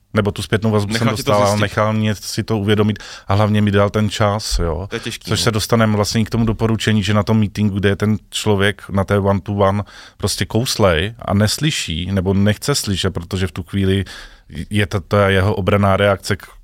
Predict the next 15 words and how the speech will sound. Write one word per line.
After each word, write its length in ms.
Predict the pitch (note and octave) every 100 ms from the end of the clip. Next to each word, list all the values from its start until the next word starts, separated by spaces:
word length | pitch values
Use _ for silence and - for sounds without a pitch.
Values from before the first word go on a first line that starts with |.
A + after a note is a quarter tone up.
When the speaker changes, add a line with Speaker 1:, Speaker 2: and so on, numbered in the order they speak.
| _ _ _ -
Speaker 1:
tomu, 280 | G#2 F#2+ G2
jako 220 | F2+ G2+
že 80 | G2
ho 40 |
Speaker 2:
Hmm. 80 | G2+
Speaker 1:
někdo 200 | G2 F#2
kritizuje, 460 | F2 G2+ G#2+ G#2 G2+
nebo 160 | F#2
na 100 | G2
něho 180 | G2 F#2+
někdo 260 | G2 F2+ F#2
útočí 440 | G2+ A#2+ C#3 -
v 80 | F2
uvozovkách, 680 | F2 G#2+ G2+ F#2 - D2 -
Speaker 2:
Hmm. 180 | -